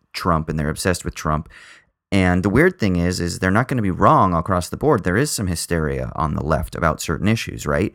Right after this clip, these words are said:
But that, that's only gonna kind of, like, strengthen and deepen their resolve to kind of, like, just continue to vote. But it's not gonna be based on,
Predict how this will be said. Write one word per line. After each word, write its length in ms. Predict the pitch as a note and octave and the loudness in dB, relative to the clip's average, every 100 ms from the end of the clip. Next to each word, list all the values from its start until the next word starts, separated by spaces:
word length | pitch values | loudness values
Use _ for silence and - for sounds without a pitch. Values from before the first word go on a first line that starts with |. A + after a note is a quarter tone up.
| - - - | -10 -12 -2
But 120 | G2+ | -2
that, 120 | - | 2
that's 240 | A2+ A#2 | 2 4
only 180 | A#2 G2 | 0 0
gonna 160 | F#2 F2+ | 0 -4
kind 240 | - F2+ | -2 -2
of, 80 | E2+ | 0
like, 220 | E2 E2 | 0 -2
strengthen 580 | - - G2+ F#2+ - E2+ | -4 0 2 0 0 -2
and 160 | E2 E2 | 0 0
deepen 320 | F#2 F2 E2+ | -2 0 0
their 160 | D#2 | 0
resolve 800 | D2+ D2+ E2 F2 E2+ D2+ D2 D#2 | 0 -2 2 2 4 2 0 -6
to 100 | - | -10
kind 220 | - F2+ E2 | -4 -2 -2
of, 100 | E2+ | -2
like, 280 | E2+ E2 - _ _ - | -4 -4 -10 _ _ -6
just 200 | F#2+ - | -4 -2
continue 360 | G2+ - F#2 | -2 0 0
to 80 | D#2+ | 0
vote. 340 | D#2+ A#2 B2+ - | 2 4 4 4
But 100 | - | 2
it's 140 | - | 2
not 180 | A#2+ A#2+ | 0 0
gonna 140 | A#2+ | 0
be 120 | G2 F#2+ | -2 -2
based 560 | - G2 G2 - - - | 0 2 2 -2 -8 -6
on, 540 | D#2 E2+ E2 E2 E2 | -2 2 2 2 0